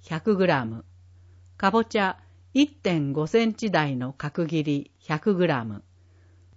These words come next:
鶏胸ひき肉二百五十グラム、片栗粉適量、揚げ油適量、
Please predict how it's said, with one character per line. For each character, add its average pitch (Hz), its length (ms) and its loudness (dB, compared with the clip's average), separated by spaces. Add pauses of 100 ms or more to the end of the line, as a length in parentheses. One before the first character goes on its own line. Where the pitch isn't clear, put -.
(100)
鶏 226 400 0
胸 214 440 2
ひ - 140 -16
き 190 180 -2
肉 170 500 -4 (260)
二 208 120 2
百 247 300 2
五 202 200 2
十 220 320 2
グ 190 140 0
ラ 147 160 2
ム、 117 200 -6 (540)
片 240 300 0
栗 220 280 0
粉 - 380 -2 (300)
適 180 280 0
量、 151 460 0 (480)
揚 196 140 4
げ 254 200 4
油 170 540 0 (140)
適 165 260 -2
量、 147 400 0